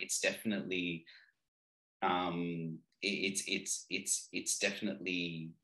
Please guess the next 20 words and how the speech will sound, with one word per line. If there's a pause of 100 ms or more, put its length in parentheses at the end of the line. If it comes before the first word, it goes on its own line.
(260)
highlighted (180)
in
emergency
nurse-, (260)
nursing. (300)
Um,
you're
definitely,
you
definitely
gotta
think
on
your
feet. (300)
Um,
every
patient
is
different.